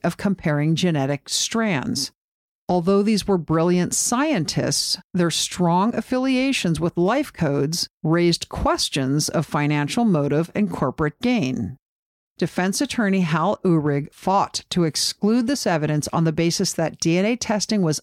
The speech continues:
unproven and that Life Codes, the only company performing D N A typing, was trying to profit by increasing the market for such tests, and therefore they were biased in favor of finding connections. He pointed out that nobody actually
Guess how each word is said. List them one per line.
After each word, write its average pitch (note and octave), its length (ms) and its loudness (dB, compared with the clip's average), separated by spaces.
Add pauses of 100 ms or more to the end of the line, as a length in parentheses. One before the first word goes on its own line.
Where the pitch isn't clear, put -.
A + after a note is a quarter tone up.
(120)
unproven G#3 1040 2
and F3+ 200 2
that F3 200 0
Life G#3+ 400 0
Codes, C#3+ 540 0 (220)
the D#3+ 160 0
only E3+ 260 2
company E3 420 -2
performing A#3 680 2
D D3+ 160 2
N D3 100 2
A C#3+ 100 2
typing, D3 600 0 (200)
was F#3+ 160 0
trying G3 240 0
to F3 60 -2
profit B3 600 0 (200)
by E3+ 120 0
increasing F3+ 600 2
the F3 40 2
market D#3 360 0
for F#3 100 0
such - 380 -2
tests, D#3 400 -2
and E3+ 180 4
therefore F3 640 0 (160)
they F3 80 2
were F3 160 4
biased F#3 840 -2
in E3+ 100 2
favor D#3+ 460 0
of F3 120 -2
finding D3 440 -2
connections. - 720 -4 (520)
He G3+ 180 -2
pointed B3+ 460 -2
out E3+ 280 0
that F#3 180 -2
nobody F#3 480 2
actually D#3 840 -2